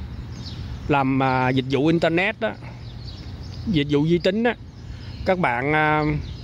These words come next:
nói bây giờ các bạn muốn, à, làm một cái, à, kênh YouTube đó,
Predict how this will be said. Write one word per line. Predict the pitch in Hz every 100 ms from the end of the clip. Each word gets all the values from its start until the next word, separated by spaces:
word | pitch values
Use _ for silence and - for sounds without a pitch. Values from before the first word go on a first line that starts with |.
| - - - - - -
nói | 170 170 202
bây | 170
giờ | 135
các | 170 165
bạn | 120 135
muốn, | 165 180 220
à, | 214 165 160 156 151 135 - - -
làm | 143 131 127
một | 123 160
cái, | 185 185
à, | 160 151 147 127
kênh | 165 160
YouTube | 160 160 - 240 - - - - - - - - - - - - - - - - - - - - -
đó, | 170 196